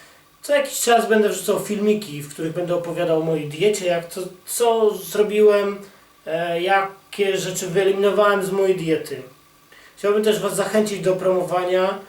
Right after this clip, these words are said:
e, czytania i lajkowania mojej strony na Facebooku. Jest to dla mnie ogromnie ważne, gdyż to wasze opinie, wasze wsparcie pokazuje, że jest to,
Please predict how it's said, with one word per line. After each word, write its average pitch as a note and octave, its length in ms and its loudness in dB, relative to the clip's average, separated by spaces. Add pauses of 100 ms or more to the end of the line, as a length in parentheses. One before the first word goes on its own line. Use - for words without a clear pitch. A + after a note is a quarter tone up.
(240)
e, E3 260 -2
czytania G3 720 0
i F#3+ 540 -6
lajkowania F#3+ 680 2
mojej D#3+ 240 -2
strony D#3+ 360 -4
na F3+ 140 -2
Facebooku. F#3+ 680 -2 (520)
Jest E3 120 -8
to G3 60 -6
dla G#3 160 4
mnie G#3 100 6
ogromnie G#3 300 4
ważne, F#3 380 0
gdyż D#3 200 -10
to D#3+ 140 -4
wasze G3 520 0
opinie, F3+ 600 -4 (320)
wasze C#3+ 580 -2
wsparcie F#3 840 0 (420)
pokazuje, G3+ 640 2
że F#3 680 -2
jest G#3 280 -2
to, G#3 500 4